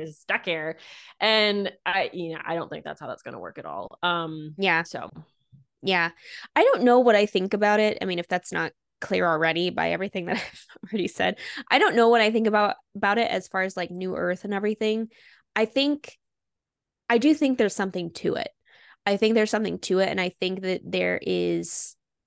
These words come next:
Speaker 2: I do feel some sense of urgency about it, but I feel like, for me at least, it's more of, like, a personal urgency of, like, "Hey, get your shit together, like, figure it out."
Speaker 1: Yeah.
Speaker 2: And I don't know,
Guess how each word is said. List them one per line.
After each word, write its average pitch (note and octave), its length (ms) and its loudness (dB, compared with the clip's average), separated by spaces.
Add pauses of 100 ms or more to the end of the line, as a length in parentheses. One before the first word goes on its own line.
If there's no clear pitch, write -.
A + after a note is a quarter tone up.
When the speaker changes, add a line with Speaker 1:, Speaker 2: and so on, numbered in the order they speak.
(640)
Speaker 2:
I A3 120 4
do C4 420 4
feel G3+ 580 2
some G#3 600 -2
sense G#3+ 440 -4
of G#3+ 180 -4 (100)
urgency G#3+ 560 -2
about G3 300 2
it, A3 80 -4
but F#3+ 100 -2
I F#3+ 80 -2
feel G#3+ 240 -4
like, G#3 280 -4
for G#3 240 -4
me A#3+ 240 -2
at E3+ 160 -8
least, E3+ 480 -8 (800)
it's G#3 220 2
more G#3 300 4
of, G#3 120 4
like, G3 160 2
a E3+ 180 0
personal F#3 600 -6
urgency E3+ 600 -2
of, F3 180 -2
like, F3 260 -2
"Hey, F3+ 320 0 (180)
get F3+ 220 2
your F#3 140 -4
shit - 240 -6
together, - 400 -4
like, F#3 180 -4
figure F3+ 300 -2
it F3 60 2
out." E3 100 4
Speaker 1:
Yeah. - 60 -2
Speaker 2:
And F#3+ 160 -4 (100)
I G#3+ 100 4
don't C#4 100 2
know, G#3 160 2